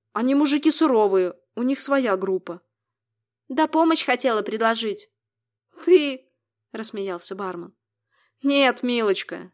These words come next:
здесь так не делается. Ты не из наших, просто залетная птичка. И лучше не стоит совать свою очаровательную носопырку в чужие дела".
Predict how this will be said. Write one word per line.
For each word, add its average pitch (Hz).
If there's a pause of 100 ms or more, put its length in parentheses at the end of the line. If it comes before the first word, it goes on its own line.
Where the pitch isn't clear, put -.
здесь 262
так 311
не 311
делается. 233 (200)
Ты 320
не 330
из 294
наших, 220 (200)
просто 294
залетная 214
птичка. 196 (540)
И 311
лучше 320
не 302
стоит 233
совать 240
свою 220
очаровательную 208
носопырку 214
в -
чужие 233
дела". 180